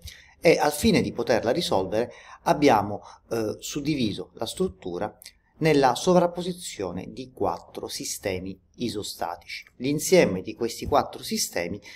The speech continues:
è la struttura isostatica equivalente. Il sistema zero è la struttura resa isostatica e soggetta ai carichi esterni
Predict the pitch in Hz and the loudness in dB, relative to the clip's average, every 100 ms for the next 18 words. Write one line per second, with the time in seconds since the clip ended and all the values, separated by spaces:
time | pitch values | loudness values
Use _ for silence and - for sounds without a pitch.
0 | - - 139 143 - 156 - 95 101 - | -20 -4 0 0 -2 -10 -10 -6 -6 -6
1 | 131 120 - - 90 - 95 - - - | -6 -4 -6 -6 -6 -6 -10 -10 -10 -14
2 | - 90 87 - - - _ _ _ _ | -10 -10 -10 -16 -20 -20 _ _ _ _
3 | _ _ _ _ _ _ _ - 147 175 | _ _ _ _ _ _ _ -8 -4 -2
4 | - 240 175 127 - - - 123 98 120 | 6 8 8 6 2 -8 2 4 4 2
5 | 151 - - _ 156 131 - 123 - 147 | 0 -8 -20 _ 2 2 2 -6 -4 0
6 | 123 98 - - _ - 113 110 110 104 | 2 0 -6 -18 _ -4 0 2 0 -2
7 | 139 151 - 87 87 127 139 170 - - | -2 -4 -4 -4 -4 -2 2 0 -2 -8
8 | 143 - 220 165 110 98 - 110 - - | -4 2 2 2 0 -2 -4 -4 -4 -20
9 | - _ - 160 - 110 117 147 - - | -20 _ 4 4 4 0 0 -2 -2 -4
10 | 87 85 98 | -6 -6 -12